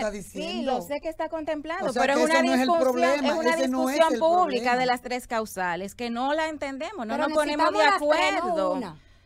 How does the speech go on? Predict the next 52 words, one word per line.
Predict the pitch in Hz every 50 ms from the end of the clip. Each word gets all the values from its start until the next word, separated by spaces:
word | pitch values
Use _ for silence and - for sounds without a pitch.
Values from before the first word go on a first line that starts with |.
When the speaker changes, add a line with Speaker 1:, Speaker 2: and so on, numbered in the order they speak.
| - - - - - _ _
Speaker 2:
No, | - 254 262
Speaker 3:
Eh, | 254 254
Speaker 2:
no | 262 277 277
nos | 277 302
Speaker 3:
Leo, | 294 302
Speaker 2:
ponemos | 302 277 254 302 302 302 302
de | 294 294
Speaker 3:
tenemos | 294 302 294 294 -
una | 403 381
Speaker 2:
acuerdo. | 339 330 330 330 302 277 269
Speaker 3:
nada | 277 269 254 247 233
más. | 233 226 202 170 156
Speaker 2:
Correcto. | 233 226 220 170 160 160 131 - - 208 254 -
Speaker 3:
Necesitamos | 233 247 285 247 277 269 277 311 311
las | 311 277
Speaker 2:
Las | 240 233 226
Speaker 3:
tres | 214 208 196
Speaker 2:
tres, | 240 247 254 247 233 - -
entonces, | - 220 208 226 214 202 185 190 202
Speaker 3:
en | 247 262
el | 262 254 240
código. | 247 240 226 214 202 196 175 165
Speaker 2:
si | 170 - - 277
el | 277 269 262 254
código | - 277 277 285 311 311 302 311
está | 311 311 - 294 285
detenido | 285 269 294 285 277 277 277 277 269
por | 262 294 294 240
eso, | 202 190 185 202 - 277 302 -
yo | - 220 277 285
estaría | 277 - 285 262 269 247 247
de | 240
acuerdo | 226 220 - 196 190 190 208 220
en | 214
una | 196 202 202 190
ley | 190 185 185 190
especial, | 196 196 - - 220 214 - 277 330 339 254
pero | 247 214 202 196
también | 214 196 196 196 208 226
a | 240 247
veces | 254 254 262 277 262
digo, | 269 285 285 320
es | 294
una | 240 220 226 233 233 233 226
discusión | 226 247 - - 254 240 254 247 240
estéril | 247 247 247 - - 233 220 220 254 269
porque | 269 285 277 - 262
la | 240 226
Constitución | 226 240 233 226 214 226 - 226 214 - 226 226 226 214
dice | 208 208 208 240 247
que | 233 226 202
defendemos | 208 208 - 214 202 196 208 214 262